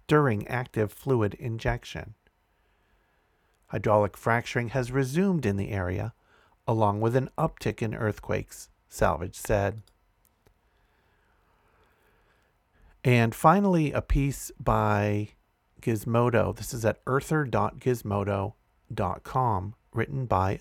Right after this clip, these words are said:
Darna Noor. "Appalachian's fracking industry may never be profitable again" is the title.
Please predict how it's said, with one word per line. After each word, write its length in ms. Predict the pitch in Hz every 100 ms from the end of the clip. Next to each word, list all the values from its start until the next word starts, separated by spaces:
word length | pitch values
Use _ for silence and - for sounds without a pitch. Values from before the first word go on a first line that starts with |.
| 107
Darna 440 | 107 98 101 113 - -
Noor. 480 | 127 151 135 98 101 _ _ _ _ _ _ _ _ - _ _ - _ _ - _ _
"Appalachian's 760 | 135 135 147 165 196 226 214 -
fracking 540 | - 123 139 - 156
industry 500 | 127 117 120 - 127
may 200 | 113 104
never 340 | 101 107 123 147
be 160 | 143
profitable 680 | 110 - 120 123 135 127 131
again" 520 | 120 120 127 120 95 98 _ -
is 160 | 104
the 100 | 107
title. 480 | - 92 92 - -